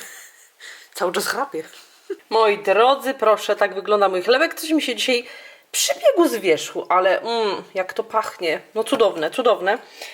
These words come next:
E, także jak będę robiła następnym razem, to wam nagram. Tak wygląda moja kanapka na kolację. Ale to nie będzie jedna, bo to jest taka wczesna kolacja, bo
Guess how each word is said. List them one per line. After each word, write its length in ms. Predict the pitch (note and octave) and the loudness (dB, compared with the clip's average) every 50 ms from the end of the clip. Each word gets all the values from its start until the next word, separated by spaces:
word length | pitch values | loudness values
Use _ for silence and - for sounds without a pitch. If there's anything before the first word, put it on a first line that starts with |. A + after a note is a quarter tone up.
| - - - | -20 -14 -4
E, 240 | - G3 G3+ G#3 G#3 | 0 2 4 4 4
także 380 | G#3 A#3+ G3+ G3 G#3 B3 A#3 | 2 0 -2 2 2 4 4
jak 280 | A#3 B3+ D4+ D#4 D4+ C4 | 4 4 2 2 2 2
będę 200 | C4 D#4 C#4+ D4+ | 0 0 0 2
robiła 300 | D4 C#4+ B3 C4 C#4+ C4+ | 0 0 0 0 0 2
następnym 420 | C4 C4 B3+ - C#4 A3+ A3 A3 A3+ | 2 2 2 0 -2 -2 -2 0 2
razem, 300 | B3+ C#4 A#3 C4 A#3+ A3+ | 2 2 2 0 -2 -2
to 120 | - A#3 | -2 -2
wam 200 | G3+ G#3+ G#3 G3 | 0 0 -2 0
nagram. 360 | E3+ D3 C#3 C#3+ C#3+ C#3+ D#3+ D#3+ - | 0 0 0 2 0 0 0 -2 -6
Tak 220 | - C#3 C#3 C#3+ D3 | -2 -2 -2 -2 -4
wygląda 500 | - C#3+ C#3+ D3+ D3 D3 D3 C#3+ D3 D3 | -12 -12 -6 -2 0 0 0 2 0 0
moja 320 | C#3+ D3 D3 D3 D3 D3 - - - _ _ _ _ _ _ _ _ _ _ _ - | 2 2 2 2 0 -2 -10 -18 -20 _ _ _ _ _ _ _ _ _ _ _ -6
kanapka 420 | - D#3+ D#3+ E3 E3+ - - F3+ | -4 0 0 0 0 0 -4 -2
na 120 | E3+ D#3+ | -2 -2
kolację. 500 | D#3+ - E3+ D#3+ D#3 D#3+ - - E3 D#3+ D#3+ - - _ | -2 0 0 0 0 0 0 -6 -8 -8 -10 -12 -20 _
Ale 400 | - - - - - - - - | -10 -10 -10 -8 -4 -4 -4 -4
to 120 | - F#3+ F#3 | -2 -2 -2
nie 140 | F#3+ G3 F3 | -2 0 0
będzie 280 | F#3 F#3 F#3 F#3 G#3 | 0 0 0 2 2
jedna, 400 | A3+ B3 A3+ G#3 - D#3 D#3 C#3+ | 2 2 2 0 -2 -4 -8 -8
bo 160 | C#3 D3+ D#3 | -6 -6 -6
to 200 | D#3 - - E3+ | -6 -6 -6 -4
jest 200 | D#3+ D#3+ D#3+ - | -4 -4 -4 -8
taka 200 | - E3+ - E3 | -12 -8 -6 -6
wczesna 360 | D#3+ - - A3 G#3 - F3+ D#3 | -6 -4 -4 -6 -2 -2 -4 -2
kolacja, 340 | - E3 E3 E3 - F3 | 0 0 0 0 0 -4
bo 200 | D3+ D3+ E3 E3 | -2 0 -2 -2